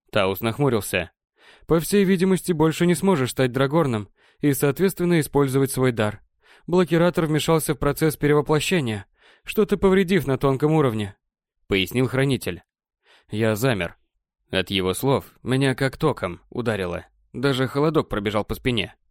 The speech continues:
Это ужасно, я не знал, что ответить, шокированный услышанным. Потерял свой дар, возможность быть драгорном. Нет, не верю.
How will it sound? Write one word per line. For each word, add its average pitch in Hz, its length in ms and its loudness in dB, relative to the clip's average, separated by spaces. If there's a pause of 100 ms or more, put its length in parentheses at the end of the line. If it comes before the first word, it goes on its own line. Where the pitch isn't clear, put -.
(240)
Это 117 220 -2
ужасно, 123 400 0
я 95 160 -2
не 107 140 -2
знал, 135 180 -2
что - 180 -4
ответить, 113 540 -4
шокированный 120 640 -2
услышанным. 113 560 -4 (480)
Потерял 113 400 0
свой 107 240 -2
дар, 123 300 -4 (140)
возможность 113 580 -2
быть 127 160 0
драгорном. 131 580 -2 (680)
Нет, 107 280 -4
не 117 160 -4
верю. 98 300 -2